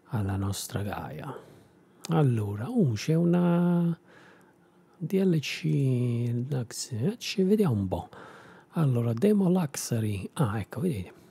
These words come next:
Devo finire una casa che ho comprato di recente. Probabilmente trovai-, troverai lo stile insolito per un rocker come me. Ma non preoccuparti. Ti invierò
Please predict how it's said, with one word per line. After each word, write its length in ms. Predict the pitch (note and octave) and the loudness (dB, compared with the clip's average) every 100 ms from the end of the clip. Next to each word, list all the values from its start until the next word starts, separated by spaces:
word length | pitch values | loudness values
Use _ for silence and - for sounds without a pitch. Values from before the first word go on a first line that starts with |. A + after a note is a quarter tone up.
| - | -10
Devo 240 | C#3 A2+ | -4 -2
finire 320 | G#2+ C#3 G3 G3+ | -2 0 0 0
una 140 | C#3 | -4
casa 340 | - E3 - F3 | -2 -4 -4 -4
che 100 | C3+ | -4
ho 40 | |
comprato 400 | - G2+ A2+ - | -6 -4 -2 0
di 100 | G2 | 2
recente. 500 | G#3 - G2 F#2 - - _ _ _ _ _ _ _ - _ _ | 0 -2 -6 -10 -16 -20 _ _ _ _ _ _ _ -20 _ _
Probabilmente 840 | - G#2 G#2 D3+ G#3 C3+ G#2+ - - - - - _ | -6 -2 0 2 2 2 -4 -14 -20 -20 -20 -20 _
trovai-, 640 | - G#2+ F#2+ G#2 D3+ - - | -2 0 2 2 2 -2 -4
troverai 500 | - A2 G#2 C3+ D#3+ | 0 2 2 4 4
lo 140 | C3 | 2
stile 760 | - - - E3 F#3 E3 E3 - - - - | 0 -6 -2 0 4 4 4 -2 -16 -20 0
insolito 640 | E3+ - - G2+ G2+ - - | 2 2 2 0 0 -2 0
per 200 | B2+ A#2+ | 2 4
un 180 | A2+ | 2
rocker 1000 | A2 C3 - - - - - - D3+ - - - - - - _ _ | 2 0 -2 -2 -2 -4 -8 -10 -12 -16 -20 -20 -20 -20 -20 _ _
come 240 | - B2+ A2 | 0 4 6
me. 460 | G#2 G2 D#2 - - _ _ _ _ _ | 4 2 -2 -10 -16 _ _ _ _ _
Ma 220 | D3 A2+ | 0 2
non 220 | G2+ F2+ | 2 0
preoccuparti. 760 | E2+ F#2 - - C#3 - - - _ _ _ _ _ _ _ | -2 -6 -6 -8 -10 -12 -18 -20 _ _ _ _ _ _ _
Ti 100 | - | -2
invierò 520 | F#2 F2+ F2+ F#2+ G#2 | 0 0 -2 0 -2